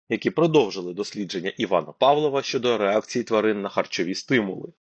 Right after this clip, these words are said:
і у тисяча вісімсот дев'яносто дев'ятому році опублікували роботу, у якій висловили думку, що підшлункова залоза виділяє різні сполуки у дванадцятипалу кишку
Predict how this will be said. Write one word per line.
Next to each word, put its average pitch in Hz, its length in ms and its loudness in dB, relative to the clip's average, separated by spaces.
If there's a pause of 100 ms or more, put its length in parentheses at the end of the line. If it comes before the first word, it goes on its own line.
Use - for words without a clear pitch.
(160)
і 123 120 0
у 107 80 2
тисяча 113 500 -2
вісімсот 98 420 -2
дев'яносто 95 460 0
дев'ятому 90 520 -2
році 147 360 2 (100)
опублікували 120 720 2
роботу, 131 580 2 (360)
у 123 100 4
якій 110 240 2
висловили 95 600 -2
думку, 156 520 0
що - 200 0
підшлункова 101 720 0
залоза 85 560 2 (200)
виділяє 117 720 -2
різні 104 520 -4
сполуки - 460 -2
у 127 120 -4
дванадцятипалу 95 720 0
кишку - 440 -2